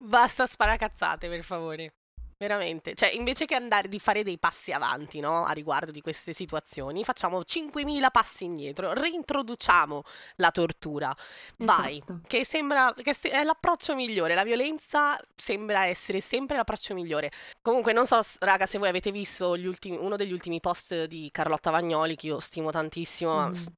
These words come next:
Speaker 1: penso che siamo tutte e tre <laughs> nello
Speaker 2: Sì.
Speaker 1: stesso club, ehm,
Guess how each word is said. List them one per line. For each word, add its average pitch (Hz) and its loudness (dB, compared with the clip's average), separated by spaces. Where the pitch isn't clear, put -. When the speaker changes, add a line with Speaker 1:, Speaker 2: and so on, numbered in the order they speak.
Speaker 1:
penso 175 -2
che 165 0
siamo 165 2
tutte 147 -2
e 180 0
tre 170 4
<laughs> 226 6
nello 220 8
Speaker 2:
Sì. 202 6
Speaker 1:
stesso 202 0
club, 165 4
ehm, 185 0